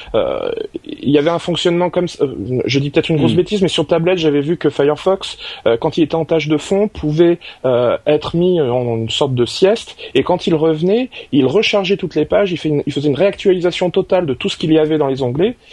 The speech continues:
Speaker 1: et donc du
Speaker 2: Ah
Speaker 1: coup
Speaker 2: non, là c'est différent, hein. C'est, c'est vraiment l'application qui existe toujours, mais c'est juste qu'elle ne fait plus son calcul. A priori, ça sera beaucoup plus rapide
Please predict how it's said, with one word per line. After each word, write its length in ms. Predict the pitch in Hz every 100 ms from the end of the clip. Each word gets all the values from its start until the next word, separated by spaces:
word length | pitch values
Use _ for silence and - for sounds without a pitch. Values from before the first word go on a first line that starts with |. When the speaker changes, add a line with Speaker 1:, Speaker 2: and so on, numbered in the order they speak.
| - - - - -
Speaker 1:
et 100 | 143
donc 120 | 156
du 160 | 156 160
Speaker 2:
Ah 80 | 139
Speaker 1:
coup 60 |
Speaker 2:
non, 120 | 139
là 140 | 131 160
c'est 140 | -
différent, 540 | 135 135 147 110 98 92
hein. 40 | 107
C'est, 240 | - 120
c'est 140 | -
vraiment 240 | 135 147 170
l'application 540 | 147 - 151 135 147
qui 140 | 131 104
existe 360 | 98 143 -
toujours, 380 | 139 123 190 202
mais 100 | 131
c'est 140 | -
juste 180 | 123 147
qu'elle 160 | - 117
ne 80 | 113
fait 200 | 160 156
plus 180 | -
son 160 | 160 131
calcul. 460 | - 123 - 160 175 - -
A 100 | 127
priori, 540 | - - 170 156 180
ça 160 | 180 135
sera 160 | - 123
beaucoup 200 | 123 123
plus 140 | 131
rapide 180 | 120